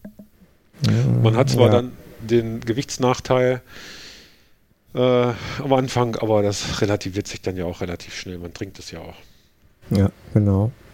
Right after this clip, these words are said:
Speaker 2: Ja.
Speaker 1: Einen Punkt habe ich noch. Ähm, was nehmt ihr an Ersatzteilen mit und an Werkzeug?
Speaker 2: Äh,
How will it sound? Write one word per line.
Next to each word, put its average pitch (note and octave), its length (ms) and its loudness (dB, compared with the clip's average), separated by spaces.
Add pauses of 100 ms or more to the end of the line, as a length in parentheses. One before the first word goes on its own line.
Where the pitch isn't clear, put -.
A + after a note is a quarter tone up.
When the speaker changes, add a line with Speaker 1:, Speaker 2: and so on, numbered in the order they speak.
(840)
Speaker 2:
Ja. - 960 -20 (420)
Speaker 1:
Einen B2 220 4
Punkt D3 280 2
habe D3+ 160 2
ich D3+ 140 0
noch. D#3+ 380 2
Ähm, A#2 520 2
was A#2+ 240 2
nehmt B2 260 4
ihr A#2 100 2
an A2+ 80 4
Ersatzteilen C#3 720 2
mit D#3+ 200 0
und G#2+ 180 0
an G#2+ 180 2
Werkzeug? D#3 540 2 (1600)
Speaker 2:
Äh, A2+ 220 0